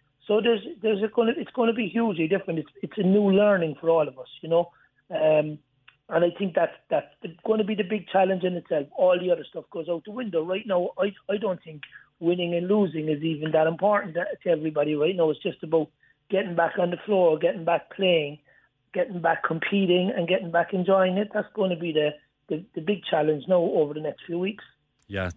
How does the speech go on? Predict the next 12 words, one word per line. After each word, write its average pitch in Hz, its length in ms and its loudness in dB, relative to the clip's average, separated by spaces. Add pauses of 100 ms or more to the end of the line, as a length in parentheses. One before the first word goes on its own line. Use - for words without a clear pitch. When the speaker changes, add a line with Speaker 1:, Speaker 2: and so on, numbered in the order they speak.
(100)
Speaker 2:
definitely 104 380 -2
so. 113 400 0
And 107 260 0
just - 160 0
finally, 113 500 0
uh, 110 340 -2
Mark, 110 440 -2
uh, 110 380 0
I 113 80 -2
know 127 160 2
that 113 180 -2
you're 120 220 0